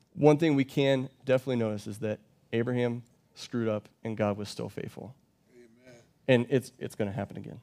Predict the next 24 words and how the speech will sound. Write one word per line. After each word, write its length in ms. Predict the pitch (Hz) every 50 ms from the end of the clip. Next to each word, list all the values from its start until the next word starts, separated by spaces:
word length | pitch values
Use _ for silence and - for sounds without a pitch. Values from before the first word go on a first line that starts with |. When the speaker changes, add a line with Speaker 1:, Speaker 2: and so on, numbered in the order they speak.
| _ _
Speaker 1:
okay? 160 | - - 110 107
So 140 | - -
it's, 120 | 131 127 -
it's 140 | 170 135 -
pretty 160 | - 165 143
repetitive, 520 | 131 113 - 120 110 104 101 - - - - _ - - - _ _
uh, 200 | - 135 127 123 -
in, 140 | - 170 190
in 160 | 220 233 202
a 40 | 196
good 160 | 170 208 202
way, 140 | 156 139 120
though. 140 | 110 117 113
It's 120 | 117 -
a 40 | 151
good 160 | 139 175 180
reminder 360 | 185 180 170 170 165 151 135
to 160 | 117 - 127 110
us. 260 | 110 107 113 - - - - - _ _
And 160 | - 135 139 143
he's 140 | 143 139
faithful 320 | - 147 156 151 156 165 156
to 120 | - 165
Sarah, 400 | 151 - 127 120 117 113 113 117